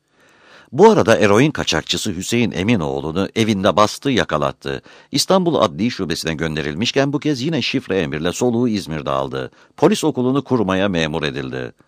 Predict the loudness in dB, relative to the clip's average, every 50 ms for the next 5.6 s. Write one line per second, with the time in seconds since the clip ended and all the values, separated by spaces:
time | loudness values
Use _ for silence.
0 | _ _ _ _ _ _ -20 -20 -20 -20 _ _ 4 4 6 6 4 4 2 0
1 | 0 -2 -2 -2 -2 -2 -4 -6 -6 -6 -6 -6 -6 -8 -8 -6 -8 -6 -6 -6
2 | -6 -6 -6 -6 -6 -4 -2 -2 -2 -2 -4 -2 -2 -2 -2 -2 -4 -6 -6 -6
3 | -6 -4 -4 -2 0 -2 -2 -2 -4 -4 -4 -4 -4 -4 -4 -4 -2 -4 -4 -2
4 | -4 -6 -4 -4 -6 -6 -2 -2 -2 -2 -2 -4 -4 -6 -4 -2 -2 -2 0 0
5 | -2 -2 -2 -2 -4 -6 -8 -10 -10 -10 -10 -10